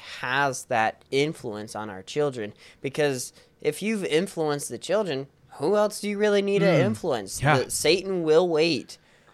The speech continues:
Speaker 2: Yeah.
Speaker 1: Um, I don't remember where that's from in the Bible, but he is willing to wait. If it takes generations, he will wait for
Speaker 2: Yeah.
Speaker 1: those people.
Speaker 2: Yep.
Speaker 1: And it's
Speaker 2: And he
Speaker 1: kinda
Speaker 2: has.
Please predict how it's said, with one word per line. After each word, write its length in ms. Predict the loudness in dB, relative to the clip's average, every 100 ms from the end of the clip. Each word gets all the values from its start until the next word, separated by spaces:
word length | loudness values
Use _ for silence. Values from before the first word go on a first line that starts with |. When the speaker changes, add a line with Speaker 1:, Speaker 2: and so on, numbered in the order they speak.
| _
Speaker 2:
Yeah. 340 | 2 6 6 4
Speaker 1:
Um, 300 | 2 -8 -14 -20 -20 _ _ -4
I 100 | -2
don't 200 | -2 -4
remember 360 | -4 -4 -4 -4
where 180 | -4 -2
that's 260 | -2 -4
from 480 | -8 -8 -8 -12 -18 -20 _ _ _ -20 -20 -12
in 180 | -8 -6
the 60 | -4
Bible, 420 | -2 -2 -4 -8
but 260 | -6 -6 -6
he 480 | -8 -4 -2 -2
is 140 | -2 0
willing 420 | 4 4 4 -2
to 120 | -6 -8
wait. 400 | -2 -2 -2 -6
If 240 | -4 -4 -4
it 220 | -10 -6
takes 340 | -2 -2 -4
generations, 1200 | -10 -4 -2 -2 0 0 0 -4 -12 -12 -14 -16 -18 -20 -20 _
he 180 | -4
will 220 | 0 0 0
wait 640 | -2 -2 -4 -8 -18 -20 _
for 180 | -10 0 0 0
Speaker 2:
Yeah. 80 | -4 -4
Speaker 1:
those 280 | -2 -2
people. 420 | -4 -6 -6 -10 -18 -2
Speaker 2:
Yep. 100 | 2
Speaker 1:
And 140 | 2 2
it's 260 | 0 2
Speaker 2:
And 120 | 2
he 40 | 4
Speaker 1:
kinda 140 | 4 4
Speaker 2:
has. 360 | 2 -4 -10